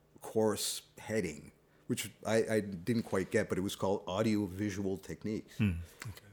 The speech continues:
Speaker 1: It was film and audiovisual c-, techniques. So, yeah.
Speaker 2: So at this point,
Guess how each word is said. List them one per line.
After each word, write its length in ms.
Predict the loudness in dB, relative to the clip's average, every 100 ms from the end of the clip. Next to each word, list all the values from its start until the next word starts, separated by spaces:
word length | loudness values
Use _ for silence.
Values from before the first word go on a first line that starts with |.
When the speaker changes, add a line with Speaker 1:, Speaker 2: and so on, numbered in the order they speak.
| -6
Speaker 1:
It 40 |
was 100 | -4
film 460 | -2 4 4 4 0
and 120 | 0
audiovisual 720 | 2 4 2 2 0 0 -2
c-, 60 | -4 -12
techniques. 600 | -8 -6 -4 -6 -10 -20 -20 _ _ _ _ _ _ _ -12
So, 380 | -2 0 0 -2 -14 _ _ _ _ -10
yeah. 200 | -8 -8 -10 -20 _ -16 2
Speaker 2:
So 240 | 6 8
at 120 | 6
this 160 | 4 4
point, 500 | 2 4 4 2